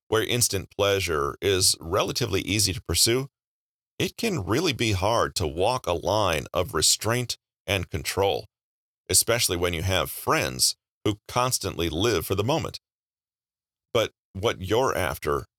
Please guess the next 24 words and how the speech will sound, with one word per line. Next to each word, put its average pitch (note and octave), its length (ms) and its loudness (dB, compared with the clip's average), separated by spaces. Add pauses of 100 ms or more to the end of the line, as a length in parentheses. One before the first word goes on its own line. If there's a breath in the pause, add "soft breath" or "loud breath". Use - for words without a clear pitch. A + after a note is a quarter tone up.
(120)
is G2+ 180 2
bigger F2 320 -2
than C2 160 -4
that. C#2 240 -2 (720)
You C3 240 0
want A2+ 220 0
to D#2+ 80 -4
create E2+ 460 -2
a F2+ 80 2
more E2 320 0
satisfying G2+ 1000 2
and F2 380 -2
contented F2 720 -2 (100)
lifetime. A2+ 560 -4 (840)
That's G3 260 0
something D3+ 480 2
that G#2 220 2
only G2 340 0
self-discipline A#2+ 960 2
and D#2+ 320 -2
continued A#2+ 640 -2
focus - 500 -2
will E2+ 120 0
bring. D#2+ 360 -2